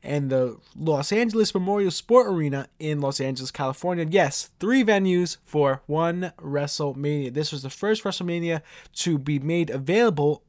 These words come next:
to a national pay-per-view audience. It was also the first, and to this day, the only WrestleMania to air any other night than a Sunday,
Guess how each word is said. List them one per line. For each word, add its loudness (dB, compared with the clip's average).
to -2
a -2
national -4
pay-per-view -6
audience. -2
It -2
was 2
also -2
the -2
first, -4
and -2
to -2
this 0
day, 0
the -4
only 2
WrestleMania 0
to -8
air -2
any 2
other 0
night -2
than -2
a -4
Sunday, 0